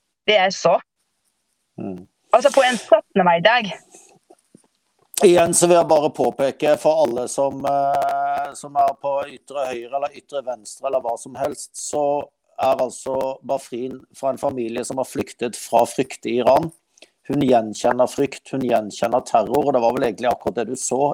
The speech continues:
Speaker 2: i et lite snitt. Eh, Bafrin, jeg har bare lyst til å hylle deg for din humanitet. Eh, jeg skammer meg på vegne av norsk politi, eh, og vektere, og alle de som satt på kaféen. Eh,
Speaker 1: Mm.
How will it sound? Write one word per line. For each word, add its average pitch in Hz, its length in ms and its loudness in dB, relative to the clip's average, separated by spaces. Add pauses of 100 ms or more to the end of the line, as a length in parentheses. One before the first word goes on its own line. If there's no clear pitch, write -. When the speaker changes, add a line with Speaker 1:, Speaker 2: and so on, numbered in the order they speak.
Speaker 2:
i 127 100 -2
et 131 140 -4
lite 120 400 -6
snitt. - 480 -16 (680)
Eh, 131 400 6
Bafrin, 143 380 0
jeg 165 80 2
har 156 80 2
bare 160 160 4
lyst 156 160 -6
til 156 80 -6
å 139 80 -16
hylle 120 360 -10
deg 127 200 -2
for 135 300 -6
din 127 200 -8
humanitet. 127 960 -6 (640)
Eh, 131 320 4
jeg 147 120 4
skammer 113 640 -2
meg 139 360 -4
på 156 120 -6
vegne 120 440 -2 (240)
av 165 400 -2
norsk - 360 -10
politi, 135 600 -10
eh, 131 800 0 (120)
og 123 300 -4
vektere, 135 800 -2 (100)
og 127 300 -2
alle 123 220 2
de 120 100 -4
som 135 160 -10
satt - 260 -4
på 123 80 -6
kaféen. 135 640 -2 (680)
Eh, 160 240 6
Speaker 1:
Mm. 190 60 -4